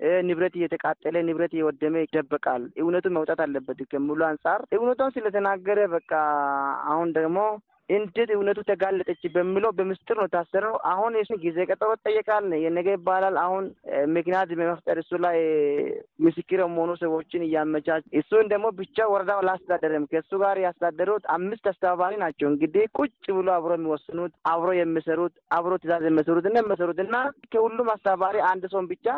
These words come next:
በማይመስል ሁኔታ ወስዶ እስር ቤት እንግዲህ ጥለው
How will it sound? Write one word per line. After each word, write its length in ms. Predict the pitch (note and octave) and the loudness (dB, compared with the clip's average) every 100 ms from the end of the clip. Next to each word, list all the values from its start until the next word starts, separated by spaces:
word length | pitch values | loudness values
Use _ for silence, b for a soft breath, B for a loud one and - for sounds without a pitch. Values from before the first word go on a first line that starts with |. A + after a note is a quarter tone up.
| - | -4
በማይመስል 580 | - D3+ D3+ D3+ D#3 - | -4 0 0 0 -2 -4
ሁኔታ 260 | D3 D3 D#3 | -4 -2 0
ወስዶ 240 | D3 C#3 D3+ D3 C3 | 0 0 2 4 2
እስር 220 | C3 C#3 | 0 2
ቤት 180 | D3 C#3 | 4 4
እንግዲህ 380 | C3+ C3+ C#3+ C#3+ | 2 0 0 0
ጥለው 260 | D3+ F3 | 0 0